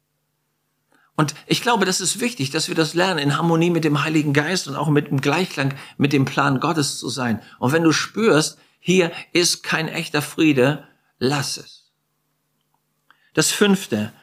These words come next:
bleib offen für Kurskorrekturen. In Apostelgeschichte sechzehn, die Verse sechs und sieben lesen wir,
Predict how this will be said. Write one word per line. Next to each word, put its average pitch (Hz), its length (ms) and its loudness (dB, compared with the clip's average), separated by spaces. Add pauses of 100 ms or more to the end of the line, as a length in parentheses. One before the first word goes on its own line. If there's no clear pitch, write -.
(180)
bleib 190 540 2
offen 147 360 2
für 131 680 0
Kurskorrekturen. 117 1160 0
In 139 100 2
Apostelgeschichte 165 720 2
sechzehn, 175 480 -2 (280)
die 147 80 4
Verse 147 320 0
sechs 170 240 -2
und 147 100 0
sieben 156 300 4
lesen 156 340 4
wir, 160 240 2